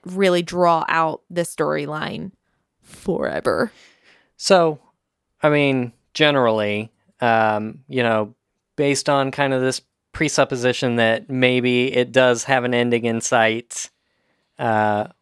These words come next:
Speaker 2: whether or not, uh, we know how soon that's gonna come,
Speaker 1: <laughs>
Speaker 2: would you choose to watch more of this show?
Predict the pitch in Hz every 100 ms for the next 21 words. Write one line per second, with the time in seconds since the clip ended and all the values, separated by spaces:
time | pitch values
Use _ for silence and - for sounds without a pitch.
0 | - 131 143 151 160 156 151 135 131 131
1 | 123 120 - - - - _ _ _ _
2 | _ _ _ - 117 110 107 107 - 127
3 | 131 131 127 127 120 117 - - 147 -
4 | - 143 131 117 - - 110 - 113 101
5 | 98 98 - - 233 - - _ _ _
6 | - 127 135 151 143 147 135 - 139 120
7 | 110 - - - 123 113 - 117 107 98
8 | 107 95 - - 143